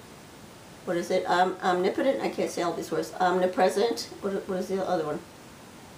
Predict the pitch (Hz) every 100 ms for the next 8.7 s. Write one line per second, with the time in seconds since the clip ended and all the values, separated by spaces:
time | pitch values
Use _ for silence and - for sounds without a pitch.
0 | - - - - 208 190 180 - 185 185
1 | 170 - - - - - - - - -
2 | - - - - 226 196 185 165 160 185
3 | 175 - 156 151 - - 147 160 - 214
4 | - 185 165 165 - 170 - 147 135 123
5 | - - - - - - - - - -
6 | - - - - - - - - - -
7 | - - - - 302 294 - 135 - -
8 | - - - 214 214 175 180